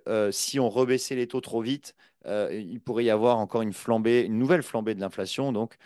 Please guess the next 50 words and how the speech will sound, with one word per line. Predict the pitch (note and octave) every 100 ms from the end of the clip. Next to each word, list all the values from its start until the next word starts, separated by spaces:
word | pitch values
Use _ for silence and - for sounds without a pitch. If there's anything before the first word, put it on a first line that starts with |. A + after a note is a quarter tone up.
| - - _ _
les | G#2
banquiers | G2 A2 B2
centraux | A2+ A2+ G2+ B2+ C3
ne | G2+
veulent | G2 F#2+
pas | A#2+ A#2+ - _ _ _
justement, | F2+ F#2 - G2+ G#2 A2+ A#2+ -
euh, | G2 F#2
se, | - - G#2 F#2+
se | F2+ -
risquer | G2 G#2 -
à | G#2+
cela. | - A#2+ C#3+ A#2+
Et |
donc, | F#2 G2 -
euh, | F2+ F2 E2 C#2+
on, | F2+ E2+
on, | F2 G1+
on | G2 G2+
devrait | G2 G2 B2
avoir | A2 A2
des | G#2
taux | F#2+
d'intérêt | G2 F#2 A#2
qui | - G#2
restent | E3+ D#3
encore, | G#2+ G2 G#2 - _ _ _ _ -
euh, | F2+ E2+ D2+ -
élevés | G2+ G2 F#2+ G#2+ B2 -
pendant | G#2 G2+ G2+ -
un | F#2+
certain | G2+ -
bout | G2+ F#2
de | -
temps. | A2 B2+
Mais | G#2+
bien | F#2+ G2+
évidemment, | G2 F#2 G2 A#2+ C#3 - - _
on | -
le | A2
verra, | G2+ G#2+ G2+ A#2 B2
euh, | F#2+ C#2
et | G2
on | F#2+
en | F#2+
reparlera | F#2+ A#2 C3 A2 A2
d'ailleurs | G#2 G#2
avec | G2 F2+
Marc | G2 -
Toiti, | G#2 G2 A#2 A#2+